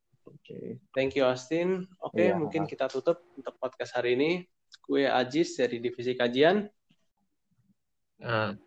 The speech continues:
Speaker 3: gue Haji Evan dari Divisi Kajian.
Speaker 2: Saya
Speaker 1: Oke.
Speaker 2: Austin dari
Speaker 1: Terima
Speaker 2: Divisi
Speaker 1: kasih untuk
Speaker 2: Kajian.
Speaker 1: Raka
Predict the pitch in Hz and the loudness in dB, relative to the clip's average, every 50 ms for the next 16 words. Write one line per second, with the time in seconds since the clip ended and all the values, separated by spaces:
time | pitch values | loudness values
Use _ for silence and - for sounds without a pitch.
0 | - - - - - 120 110 107 107 104 107 107 101 101 101 98 95 - - - | -20 -20 -20 -20 -16 -10 -6 -4 -2 0 0 -2 -2 -2 -4 -6 -6 -6 -4 -2
1 | 120 113 110 110 107 104 101 107 98 98 107 101 - 101 101 101 101 117 143 170 | 0 0 0 0 0 -2 -4 -4 -6 -6 -6 -6 -6 -4 -2 0 0 0 -2 -4
2 | 196 196 - _ _ _ - _ _ - _ _ _ _ - _ 359 359 _ _ | -6 -6 -10 _ _ _ -20 _ _ -20 _ _ _ _ -20 _ _ _ _ _
3 | _ _ - _ _ _ _ _ _ _ _ _ _ _ - - - 123 117 117 | _ _ -20 _ _ _ _ _ _ _ _ _ _ _ -8 0 0 2 4 4
4 | 110 110 110 - - 143 - - 196 170 135 123 117 117 113 113 107 107 - - | 4 2 2 -2 -4 -2 -2 -2 -2 -2 -2 -2 -2 -2 -4 -4 -4 -6 -10 -14
5 | _ _ _ 135 135 135 135 117 139 143 120 - 180 - 123 110 - - - 131 | _ _ _ 2 4 4 4 4 2 2 6 6 8 8 8 6 4 6 6 6
6 | 131 151 160 175 | 6 6 4 2